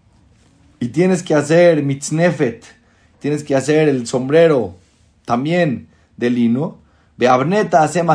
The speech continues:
rokem, tienes que hacer un cinturón, eh, eh, artesanal. Aquí les voy a pasar las imágenes para que puedan ver. Este era el ketonet,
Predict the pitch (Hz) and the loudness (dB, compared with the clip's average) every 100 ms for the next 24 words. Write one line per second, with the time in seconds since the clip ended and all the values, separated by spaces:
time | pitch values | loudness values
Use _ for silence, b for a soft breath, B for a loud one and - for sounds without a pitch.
0 | - 143 139 139 151 135 135 123 147 147 | 0 -2 -4 -4 -6 -8 -10 -10 -8 -6
1 | 147 135 117 143 185 160 185 - _ _ | -6 -8 -2 2 2 2 -2 -10 _ _
2 | _ _ _ _ _ _ _ _ _ _ | _ _ _ _ _ _ _ _ _ _
3 | - _ _ _ - 113 113 107 107 107 | -20 _ _ _ -10 -6 -4 -6 -4 -2
4 | 107 101 98 90 b b b b b _ | 0 0 -2 -8 b b b b b _
5 | 240 240 110 110 107 101 101 104 101 101 | -14 -6 2 4 4 2 0 -2 -4 -4
6 | 101 - 107 95 123 131 123 123 98 87 | -8 -8 -8 -4 -2 0 0 0 -2 -6
7 | - 101 117 135 135 123 123 123 117 127 | -14 -14 -4 -2 -2 -2 -4 -6 -6 -6
8 | 143 147 135 - 113 - 113 - 131 120 | -6 -6 -8 -6 -8 -6 -10 -6 -4 -4
9 | 107 131 147 185 123 110 107 101 101 117 | -6 -6 -4 -2 -4 -6 -10 -8 -8 -12
10 | - | -16